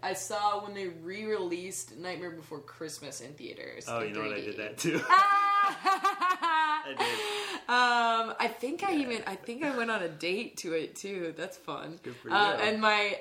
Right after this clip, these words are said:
Speaker 1: my date had never seen Nightmare Before Christmas before, so I was like,
Speaker 2: What?
Speaker 1: "We have to go to this."
Speaker 2: Ugh.
Speaker 1: Um, and he really liked it. Uh,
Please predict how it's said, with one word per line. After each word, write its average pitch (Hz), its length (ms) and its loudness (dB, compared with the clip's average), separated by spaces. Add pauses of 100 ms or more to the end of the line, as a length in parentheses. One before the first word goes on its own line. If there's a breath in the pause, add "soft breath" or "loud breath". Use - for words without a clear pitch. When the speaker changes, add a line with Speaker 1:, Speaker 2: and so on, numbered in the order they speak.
(140)
Speaker 1:
my 185 320 -2
date 196 300 4
had 165 280 0
never 175 380 -2
seen 170 240 -8
Nightmare 175 280 0
Before 156 220 -6
Christmas 175 380 -8
before, - 540 -12
so 170 240 -4
I - 40 0
was 165 120 -2
like, 165 200 0
Speaker 2:
What? 247 300 -2 (100)
Speaker 1:
"We 370 280 4
have 403 340 4
to 381 240 0
go 392 260 4
to 392 200 0
this." 247 480 0 (440 loud breath)
Speaker 2:
Ugh. 190 40 -4
Speaker 1:
Um, 190 760 0
and 196 120 0
he 214 100 -2
really 214 200 0
liked 208 260 -6
it. - 260 -8
Uh, 170 640 2